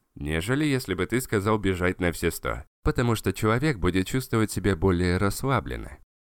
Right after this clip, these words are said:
Это также помогает преуспеть и во второй привычке для обаяния. Хью – мастер в том, чтобы быть заразительно позитивным.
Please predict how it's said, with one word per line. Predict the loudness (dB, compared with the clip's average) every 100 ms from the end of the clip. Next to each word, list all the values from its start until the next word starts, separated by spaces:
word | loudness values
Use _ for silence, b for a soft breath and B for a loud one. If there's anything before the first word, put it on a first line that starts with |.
| -10
Это | -4 -2
также | 0 2 2
помогает | 0 0 0 0 0 0
преуспеть | 2 2 2 0 0
и |
во | 0 0
второй | 0 0 2
привычке | 0 0 -2 -4 -4
для | -2
обаяния. | -2 0 -2 -4 -6 -8 -12 _ -6
Хью – | 0 2 2
мастер | 2 0 0 -2
в | 0
том, | -2 -2
чтобы | -4 -2 0
быть | 0 0
заразительно | 0 0 0 -4 -6 -6 -6 -4
позитивным. | -4 -4 -8 -8 -10 -10 -14